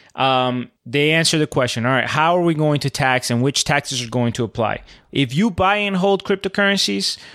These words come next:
he, they're saying most people are buying them because they're hoping that the asset appreciates in value so that they can sell it later. Therefore, that's gonna be taxed as capital gains. If you get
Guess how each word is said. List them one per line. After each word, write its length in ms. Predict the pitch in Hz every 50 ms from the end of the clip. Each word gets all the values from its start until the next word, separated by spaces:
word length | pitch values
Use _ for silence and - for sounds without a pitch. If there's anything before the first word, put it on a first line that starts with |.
| - _ _
he, 140 | - - 156
they're 260 | 131 147 156 156 165
saying 500 | 156 - - 160 147 143 139 135 131 131 -
most 420 | - 139 156 175 196 202 - - -
people 340 | 196 190 175 185 175 170
are 80 | 156 143
buying 360 | 123 - 139 143 143 143 143
them 120 | 143 131 127
because 260 | - - 135 117 -
they're 100 | 120 117
hoping 300 | 123 143 139 135 - 139 139
that 140 | 131 120
the 120 | - 113 117
asset 280 | 117 117 117 - 131
appreciates 560 | 117 - - 135 131 120 - 131 123 120 - -
in 100 | 117 110
value 380 | 139 156 170 180 175 175 170
so 140 | - - 151
that 120 | 127 120 -
they 100 | 127 117
can 180 | - 113 107
sell 320 | 101 - - 151 151 160 165
it 100 | 156 -
later. 400 | 139 143 143 135 135 135 135 - - - - - - _ -
Therefore, 640 | 117 117 147 147 156 160 156 - - 151 143 135 127
that's 220 | - 127 127 -
gonna 200 | - 143 139 135
be 120 | 120 127 123
taxed 380 | - 131 120 120 - - - 117
as 140 | 113 -
capital 480 | - - - 131 123 120 - - 123 117
gains. 600 | 101 110 113 104 98 - - - - - - - - _ _ - - - - - - - - - - - _ _ - _ _ _
If 540 | 185 220 233 208 180 - - - - - - - - -
you 420 | - 117 127 139 156 190 208 196
get 420 | 156 131 - 180 190 180 170 147